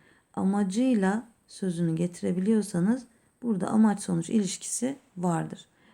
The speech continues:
Evet, bunu diğer örnekte deneyelim. Konuşmak üzere kürsüye çıktı. Konuşmak amacıyla kürsüye çıktı. Oluyor. Evet. Seni son kez göreyim diye geldim. Seni son kez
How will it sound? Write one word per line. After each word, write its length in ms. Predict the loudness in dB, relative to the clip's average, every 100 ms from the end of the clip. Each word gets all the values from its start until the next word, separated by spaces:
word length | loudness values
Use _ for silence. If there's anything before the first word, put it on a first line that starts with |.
| 0
Evet, 280 | 2 2 4
bunu 220 | 4 4
diğer 180 | 4 6
örnekte 420 | 6 6 4 6
deneyelim. 500 | 6 6 4 -2 -4 -8 _ -20 _ _ -2
Konuşmak 520 | 2 2 2 0 4
üzere 260 | 6 6
kürsüye 460 | 4 -2 0 0 0
çıktı. 400 | -4 -14 -14 -14 _ _ _ _
Konuşmak 720 | -4 0 0 2 2 2 -2 _ _ -4
amacıyla 920 | 0 2 2 4 4 4 0 -2 -6 _ _ _ _ _ _ _ _ _ _ _ _ _ _ _ _ _ _ _ _ _ _
kürsüye 460 | -4 -4 -2 -2 -2
çıktı. 420 | -4 -12 -18 -6
Oluyor. 380 | -4 -2 -2 -6 _ _ _ _ _ _ -4
Evet. 240 | -2 -2 -8 _ _ _ _ -12
Seni 360 | 0 4 4
son 300 | 4 2 4
kez 260 | 6 4 4
göreyim 480 | 4 6 8 10 8
diye 180 | 8 4
geldim. 480 | 0 -2 -4 -10 -16 _ _ _ _
Seni 340 | -6 0 2
son 420 | 0 0 4 4
kez 380 | 4 2 2